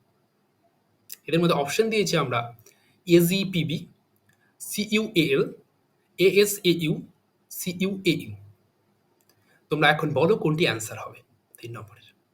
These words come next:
এই কোশ্চেনগুলো কিন্তু খুবই ইম্পর্টেন্ট। দেখো, এটার অ্যান্সার হবে এ নম্বর, এজি and পিবি। আমরা চার নম্বর কোশ্চেনে চলে যাচ্ছি। উলের জামাকাপড় শরীর গরম রাখতে সাহায্য করে,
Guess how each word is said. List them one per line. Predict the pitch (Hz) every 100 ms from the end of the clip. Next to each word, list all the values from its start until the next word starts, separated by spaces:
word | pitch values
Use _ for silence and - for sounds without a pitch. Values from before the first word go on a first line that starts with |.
| _ _ _ _ _ _ _ - _ -
এই |
কোশ্চেনগুলো | 160 165 190 190 196
কিন্তু | 202 202
খুবই | - 185 175
ইম্পর্টেন্ট। | 175 165 117 - - _ _ _ _ _ _ -
দেখো, | 202 - 170 - -
এটার | 170 190
অ্যান্সার | 175 175 202
হবে | 208 202
এ | 175
নম্বর, | 156 113 117 - - _ -
এজি | 165 165 220 -
and | 143 127
পিবি। | 113 104 - - _ _ _ _ _ _ -
আমরা | 180
চার | 170 147
নম্বর | 156 165
কোশ্চেনে | 170 160 160 -
চলে | 131
যাচ্ছি। | 123 - - - _ _
উলের | 185 202 233 180
জামাকাপড় | 180 240 185 185 139 -
শরীর | - 170 180 165 - _ _ 143
গরম | 147 180 185
রাখতে | 180 185
সাহায্য | 156 143 143 139
করে, | 117